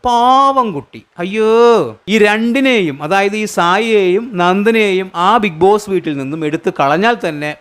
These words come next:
പകുതി സമാധാനം നമ്മൾക്ക് കിട്ടും. ഇപ്പോ നോമിനേഷനിൽ വന്നിരിക്കുന്നത് ഒന്ന് ജാസ്മിൻ, അഭിഷേക് ശ്രീകുമാർ, ഋഷി, ശ്രീതു, നോറ, നന്ദന,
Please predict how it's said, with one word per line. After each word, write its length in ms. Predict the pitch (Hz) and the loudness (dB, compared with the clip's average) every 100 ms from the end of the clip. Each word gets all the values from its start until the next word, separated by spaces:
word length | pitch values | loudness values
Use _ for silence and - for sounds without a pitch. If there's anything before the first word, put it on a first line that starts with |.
| 151 | -4
പകുതി 300 | 165 202 233 - | -4 -2 -4 -4
സമാധാനം 520 | 139 139 180 180 160 139 | -2 0 0 0 -2 -6
നമ്മൾക്ക് 360 | 117 151 202 185 | -4 -2 -2 -4
കിട്ടും. 240 | 120 107 _ 180 | -6 -12 _ -4
ഇപ്പോ 160 | 180 220 220 185 | 0 0 0 0
നോമിനേഷനിൽ 640 | 185 214 240 247 233 247 185 | 0 2 0 -2 -2 -4 -2
വന്നിരിക്കുന്നത് 560 | 175 190 202 175 151 196 _ 147 | 0 0 -2 -4 -6 -8 _ -2
ഒന്ന് 200 | 202 233 226 143 | 0 0 -4 -2
ജാസ്മിൻ, 500 | 170 175 202 202 214 202 156 | 0 2 0 -4 -8 -4 -4
അഭിഷേക് 400 | 165 - 202 170 | -2 0 0 0
ശ്രീകുമാർ, 440 | 190 180 180 185 190 - 147 151 | -2 -2 0 0 -2 -6 -2 2
ഋഷി, 340 | 180 - 214 185 180 - - | 2 2 2 0 -2 -12 -10
ശ്രീതു, 540 | - 165 190 226 196 190 175 _ 135 135 | -4 0 2 2 2 2 0 _ -8 0
നോറ, 340 | 170 196 208 190 175 - - 139 | 2 4 4 2 0 -6 -8 -2
നന്ദന, 360 | 165 185 208 | 0 2 2